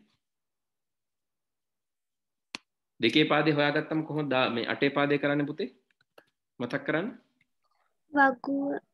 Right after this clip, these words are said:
Speaker 1: තුනේ, ආ, තුනෙන් තුන ලියලා වගුව ගන්න ඕනේ. තුනෙන් තුන ලියන්නේ කොහොමද මේක?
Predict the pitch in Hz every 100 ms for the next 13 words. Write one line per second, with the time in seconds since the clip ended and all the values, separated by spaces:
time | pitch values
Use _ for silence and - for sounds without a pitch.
0 | _ _ - 135 135 95 107 110 113 113
1 | 113 113 117 135 151 135 135 131 104 101
2 | 180 156 147 151 156 151 151 156 151 120
3 | 101 104